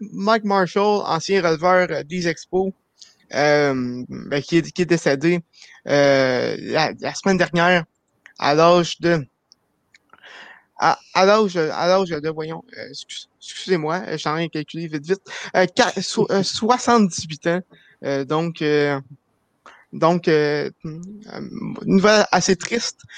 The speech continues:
Euh, ça a été le premier releveur à remporter, euh, le trophée Cy Young en mille neuf cents, en mille neuf cent soixante-quatorze avec, euh, avec les Dodgers. Euh, il avait lancé, euh, au-dessus de deux cents manches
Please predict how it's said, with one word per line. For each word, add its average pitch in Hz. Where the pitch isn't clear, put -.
Euh, 175
ça 202
a 196
été 214
le 220
premier 226
releveur 175
à 165
remporter, 165
euh, 139
le 165
trophée 180
Cy 156
Young 170
en 165
mille 165
neuf 160
cents, 180
en 170
mille 185
neuf 190
cent 220
soixante-quatorze 175
avec, 165
euh, 156
avec 160
les 180
Dodgers. 156
Euh, 147
il 147
avait 156
lancé, 170
euh, 151
au-dessus -
de 190
deux 214
cents 214
manches 180